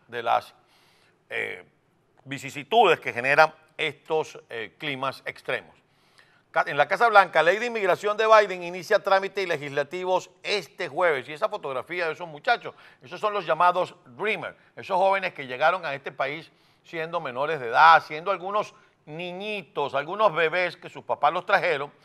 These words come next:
hicieron toda su escolaridad acá y ahora no tienen papeles, pero tienen un rendimiento extraordinario. Y como muchos decían, si este país los educó, si este país los formó, ahora son profesionales de primera o están por entrar en carreras extraordinarias por su promedio,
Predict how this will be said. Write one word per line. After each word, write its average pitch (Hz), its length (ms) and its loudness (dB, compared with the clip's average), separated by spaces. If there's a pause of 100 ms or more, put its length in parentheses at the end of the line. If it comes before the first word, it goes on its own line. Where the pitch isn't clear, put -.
(340)
hicieron 156 440 -6
toda 170 240 2
su 170 140 -6
escolaridad 143 760 4
acá 160 480 4 (240)
y 131 80 -16
ahora 135 260 2
no 143 220 -8
tienen 156 380 -10
papeles, 127 560 -6 (240)
pero 127 240 -8
tienen 147 420 -10
un 147 220 -14
rendimiento 143 720 -8
extraordinario. 151 640 -4
Y 123 40 -18
como 120 200 -10
muchos 135 320 -14
decían, 135 440 -16
si - 220 -18
este 175 220 -12
país 151 280 -6
los 165 160 -8
educó, 113 560 -10 (200)
si - 100 -16
este 165 220 -6
país 139 260 -2
los 151 280 -4
formó, 117 580 -8 (180)
ahora 147 300 2
son 165 200 -4
profesionales 139 600 -10
de 143 100 -10
primera 120 440 -6
o 120 100 -6
están 123 240 -4
por 147 140 -10
entrar 131 280 -6
en 143 80 -12
carreras 127 400 -8
extraordinarias 120 680 -8
por 117 140 -12
su 107 140 -20
promedio, 131 460 -14